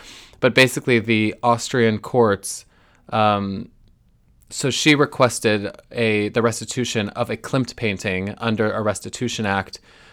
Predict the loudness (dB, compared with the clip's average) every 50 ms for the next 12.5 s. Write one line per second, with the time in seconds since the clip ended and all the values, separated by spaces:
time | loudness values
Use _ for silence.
0 | _ _ -4 0 0 0 0 0 -4 -4 -6 -6 -6 -6 2 4 6 6 8 8
1 | 6 6 4 2 0 -6 _ _ _ _ _ _ _ _ -2 0 0 0 0 0
2 | 0 2 2 2 2 0 -2 -4 -2 -2 -2 -2 -4 -6 -16 -18 -18 -20 _ _
3 | _ _ _ _ _ 0 2 4 4 4 2 0 -4 -6 -10 -12 _ -2 -2 0
4 | 2 2 0 0 -2 -2 -2 -4 -4 -2 -6 -8 -4 -2 -4 -4 -4 -12 _ -10
5 | -6 -6 -6 -6 -8 -12 -10 -8 -10 -10 -8 -10 -8 -6 -6 -8 -8 -12 -14 -8
6 | -6 -4 -4 -2 -2 -2 -2 -2 -6 -8 _ -20 -20 -20 -20 _ _ _ -2 0
7 | 0 0 0 -2 -4 -6 -6 -2 -2 -2 -2 -2 -4 -6 -8 -12 _ _ _ _
8 | _ -6 -4 -2 0 0 -2 -2 0 0 0 0 -2 -4 -6 -4 -2 -2 -2 -4
9 | -4 -6 -4 -2 0 0 -2 -2 -6 -10 -10 -6 -6 -6 -6 -8 -10 -8 -6 -6
10 | -6 -6 -6 -8 -10 -10 -8 -6 -4 -4 -4 -6 -8 -10 -12 -6 -4 -4 -4 -4
11 | -6 -8 -10 -10 -8 -10 -8 -6 -6 -6 -6 -6 -8 -10 -8 -10 -12 -10 -12 -14
12 | -12 -12 -10 -10 -8 -8 -8 -10 -10 -12